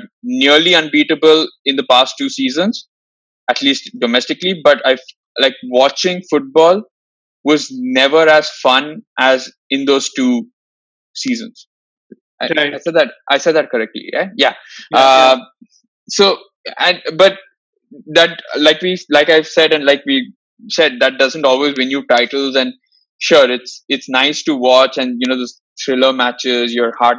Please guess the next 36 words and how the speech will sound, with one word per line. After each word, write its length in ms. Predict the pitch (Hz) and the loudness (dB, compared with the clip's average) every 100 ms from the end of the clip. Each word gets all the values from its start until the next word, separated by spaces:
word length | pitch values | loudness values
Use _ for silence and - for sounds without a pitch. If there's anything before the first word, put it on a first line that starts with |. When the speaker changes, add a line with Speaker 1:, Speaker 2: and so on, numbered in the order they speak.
| 120 | -2
Speaker 1:
gets 160 | 135 120 _ 127 | -6 -6 _ -10
beating, 360 | 131 127 131 127 | -6 -4 -4 -2
and 120 | 127 | 0
that's 160 | 147 190 | 0 2
what 160 | 180 - _ - | 0 -4 _ -10
people 240 | 156 - | -6 -2
love 360 | 151 135 139 135 | 2 2 2 2
watching 260 | 131 131 139 | -2 -2 -8
football 300 | 131 120 127 | -8 -2 0
for. 80 | 226 | 0
But 40 | |
Speaker 2:
Exactly. 400 | 220 254 247 160 | 2 2 2 2
Like, 260 | 151 170 165 - - - - | 2 2 0 -14 -20 -14 0
like, 340 | 185 190 - - 214 | 2 2 0 -10 -2
that's 200 | 185 185 | -2 0
what 120 | 226 | 0
I 80 | 214 | 0
said, 320 | 185 - 180 - | -2 -2 -2 0
right? 160 | 143 160 | -4 -2
Like, 160 | 160 | -2
this, 320 | 180 175 - - | -4 -6 -10 -10
this 200 | 165 165 | -6 -2
entire 300 | 165 156 185 | -2 0 2
topic, 400 | - 226 214 226 - _ _ - | 2 2 0 -2 -10 _ _ -6
uh, 240 | 180 165 143 - | -2 0 -2 -4
what 160 | 160 | -2
we're 80 | 175 | -2
talking 300 | 196 208 180 | -4 -6 -4
about 140 | 180 | -2
as 120 | 170 147 | -4 -2
well, 240 | 143 180 - | -2 -2 0
it 240 | 185 - - 165 | -2 -2 -14 0
doesn't 440 | 160 175 220 220 | 2 4 4 2
really 560 | 214 208 208 202 175 - _ _ _ _ - | 2 0 0 0 -2 -10 _ _ _ _ 0
mean 480 | 170 175 190 196 185 | 2 4 4 2 2
that, 300 | 180 170 | 2 0